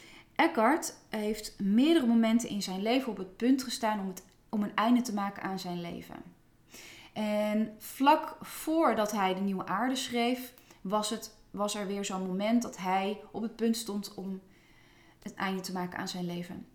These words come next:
En op het moment dat hij dat wilde doen, had hij de volgende gedachte: "I can't simply live with myself any longer."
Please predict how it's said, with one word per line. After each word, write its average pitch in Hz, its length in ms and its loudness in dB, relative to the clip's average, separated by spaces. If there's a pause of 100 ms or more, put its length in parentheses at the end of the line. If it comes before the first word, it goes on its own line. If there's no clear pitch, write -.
En 220 300 -4
op 359 200 0
het 240 160 -6
moment 190 800 -2
dat 240 180 0
hij 214 180 2
dat 175 160 -2
wilde 233 340 2
doen, 220 280 2
had 220 240 -2
hij 208 120 0
de 196 60 -4
volgende 233 400 -4
gedachte: - 400 -10 (800)
"I 269 140 0
can't 233 440 0
simply 254 600 0
live 240 500 2
with 226 160 2
myself 196 800 -2 (320)
any 226 460 4 (120)
longer." 202 800 0